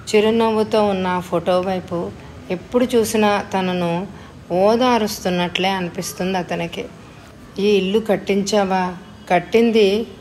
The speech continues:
కొన్నావా మూర్తి?" రామం అడిగాడు. "కట్టించాను మావయ్య, చాలా బాగుందిరా," రామం అన్నాడు. "మంచి టేస్ట్తో కట్టుకున్నావు ఓయ్," మెచ్చుకోలుగా అంది సావిత్రి. వీళ్ళేరి అరవిందని హరితని ఉద్దేశించి అడిగాడు సత్యమూర్తి.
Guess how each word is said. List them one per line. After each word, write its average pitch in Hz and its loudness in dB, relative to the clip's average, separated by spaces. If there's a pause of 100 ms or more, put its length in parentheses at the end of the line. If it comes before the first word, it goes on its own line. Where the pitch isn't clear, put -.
(100)
కొన్నావా 196 4
మూర్తి?" 202 0 (160)
రామం 175 2
అడిగాడు. 175 -4 (960)
"కట్టించాను 208 2
మావయ్య, 170 0 (300)
చాలా 170 2
బాగుందిరా," 175 0 (140)
రామం 175 0
అన్నాడు. 175 -4
"మంచి 247 2
టేస్ట్తో 196 0
కట్టుకున్నావు 185 0
ఓయ్," 170 2
మెచ్చుకోలుగా 202 0
అంది 175 -2
సావిత్రి. 165 -4 (840)
వీళ్ళేరి 262 6
అరవిందని 208 2
హరితని 190 0
ఉద్దేశించి 175 0
అడిగాడు 170 0
సత్యమూర్తి. 175 -4